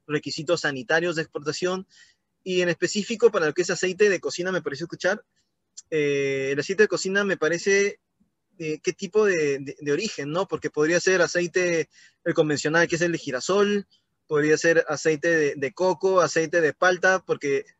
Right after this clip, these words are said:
hoy por hoy para la cocina y cocina,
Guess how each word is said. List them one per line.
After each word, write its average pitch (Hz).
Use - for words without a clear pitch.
hoy 180
por 190
hoy 208
para 202
la 156
cocina 190
y 143
cocina, 165